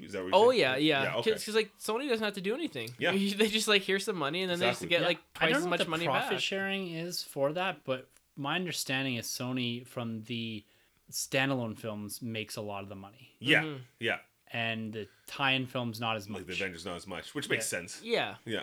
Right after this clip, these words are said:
Speaker 3: But it's the event, they're using that as a way to leapfrog
Speaker 1: Exactly.
Speaker 3: Spider-Man into, to new heights and all that.
Speaker 1: Exactly.
Speaker 3: People love the connectivity of it all.
Speaker 1: Yeah.
Speaker 3: For, for me, I guess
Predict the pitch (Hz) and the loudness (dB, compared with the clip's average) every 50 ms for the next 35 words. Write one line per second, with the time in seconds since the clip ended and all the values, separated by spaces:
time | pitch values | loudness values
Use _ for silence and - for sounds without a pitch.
0 | - - 202 190 175 151 - - - 170 165 151 151 156 147 165 190 202 170 139 | -2 2 4 4 4 4 2 -2 -8 -8 -4 0 0 2 4 4 4 2 2 0
1 | 147 143 139 156 180 190 160 156 147 131 123 117 117 117 117 117 110 120 117 117 | 0 0 0 2 2 2 2 2 0 0 0 0 0 0 0 -2 -2 -2 -2 -2
2 | 117 117 113 - 113 107 127 156 _ _ - 127 131 139 - - - 120 107 104 | 0 -2 -2 -4 -8 -10 -12 -14 _ _ -4 -4 -4 -4 -4 -6 -8 -6 -4 -4
3 | 104 101 101 101 - _ _ _ _ - 107 110 135 143 - - 135 123 120 113 | -4 -6 -8 -12 -16 _ _ _ _ -10 -2 2 2 2 4 4 2 2 2 2
4 | 117 113 110 110 110 107 - 123 110 - - - 113 113 117 113 113 113 104 101 | -2 -2 -4 -4 -6 -8 -8 -10 -10 -8 -8 -10 -8 -8 -8 -8 -8 -8 -8 -6
5 | 117 113 113 - - 107 101 98 101 101 98 101 101 113 113 120 - - 80 - | -6 -6 -6 -6 -8 -12 -12 -14 -14 -12 -12 -8 -2 2 2 0 0 -2 -12 -14
6 | - - - - 170 185 180 165 143 135 135 - - 135 120 113 - - - 156 | -16 -18 -12 -6 0 2 2 2 2 2 -2 -4 -2 -4 -2 -4 -4 -4 -2 -2
7 | 151 143 123 120 110 104 107 107 104 104 101 104 98 98 - - - _ _ - | -2 0 -2 -4 -4 -6 -8 -10 -14 -14 -10 -4 -4 -4 -4 -4 -8 _ _ -20
8 | - - - - - - - - - - - 185 180 151 - 185 175 180 202 247 | -20 -20 -20 -20 -20 -20 -20 -16 -10 -4 0 0 0 0 -2 -2 -2 0 0 2
9 | 285 302 285 190 151 135 - - 135 139 143 143 156 156 156 151 - - - - | 4 4 4 2 0 -2 -6 -8 -6 -4 -2 0 2 2 2 0 -2 -4 -6 -8
10 | - | -10